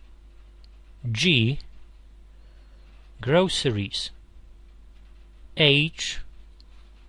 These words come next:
home. I, iron. J, jug. K, knife.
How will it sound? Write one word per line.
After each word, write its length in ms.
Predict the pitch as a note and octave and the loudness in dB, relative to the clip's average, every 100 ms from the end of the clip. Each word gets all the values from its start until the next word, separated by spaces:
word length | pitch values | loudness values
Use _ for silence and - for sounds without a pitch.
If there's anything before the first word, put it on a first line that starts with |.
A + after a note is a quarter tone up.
| - - - - - | -20 -20 -20 -16 -6
home. 540 | D3 D#3 C3 A2 G2 - - - - - - - - - - - - - - - - | 0 4 4 2 -4 -8 -18 -20 -20 -20 -20 -20 -20 -20 -20 -20 -20 -20 -20 -20 -10
I, 520 | - C3+ C3 C3+ D#3+ - - - - - - - - - - - - - - - - | 0 4 4 4 0 -4 -16 -18 -20 -20 -20 -20 -20 -20 -20 -20 -20 -20 -20 -14 -2
iron. 560 | D#3 D#3+ C#3 G#2+ F#2+ - - - - - - - - - - - - - - - - - | 2 4 4 2 -2 -12 -20 -20 -20 -20 -20 -20 -20 -20 -20 -20 -20 -20 -20 -20 -16 -10
J, 560 | G#2 D#3 C#3 B2+ C#3 E3 - - - - - - - - - - - - - A2+ G2+ | 0 2 4 4 2 -2 -12 -20 -20 -20 -20 -20 -18 -16 -16 -20 -20 -20 -10 -10 -2
jug. 480 | C3+ C3 A2 G2+ F#2 - - - - - - - - - - - - - - - - - | 0 2 2 -2 -6 -10 -16 -20 -20 -20 -20 -20 -20 -20 -20 -20 -20 -20 -20 -20 -20 -6
K, 440 | D#3 C3+ C3+ E3+ - - - - - - - - - - - - - - - | 2 4 4 2 -2 -16 -20 -20 -20 -20 -20 -20 -20 -20 -20 -20 -20 -20 -12
knife. 840 | A2+ G#2 G#2+ B2 B2+ G#2+ - - | -6 -2 2 4 4 2 -4 -12